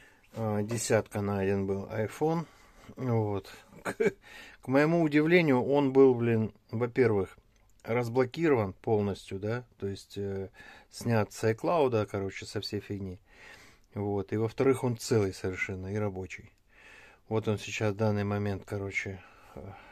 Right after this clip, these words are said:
ну, в общем, я его это самое уже заинсталлировал, всё, он, всё, всё, всё, всё, всё, всё рабочее. А, десятка, и как это, X S, да, или X A, или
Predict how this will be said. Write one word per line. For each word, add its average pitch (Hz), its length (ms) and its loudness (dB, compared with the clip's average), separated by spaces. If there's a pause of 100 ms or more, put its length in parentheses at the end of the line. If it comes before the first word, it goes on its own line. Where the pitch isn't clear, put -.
(920)
ну, 120 120 -2
в 110 40 -2
общем, 104 260 -6
я 104 180 -2
его 98 260 -4
это 92 180 -10
самое 92 360 -18 (920)
уже 104 240 -4
заинсталлировал, 120 880 0
всё, 127 300 -2
он, 98 360 -4
всё, 104 360 -8 (160)
всё, 107 240 -10
всё, 180 220 -2
всё, 151 280 -2
всё, 123 240 -8
всё 127 240 -8
рабочее. - 500 -12 (960)
А, 110 280 -6
десятка, 123 680 -6
и 123 260 -4
как 120 260 -2
это, 107 180 0
X - 480 -2
S, 131 280 2
да, 131 160 6
или 123 380 2
X - 260 -10
A, 151 240 0
или 120 340 -4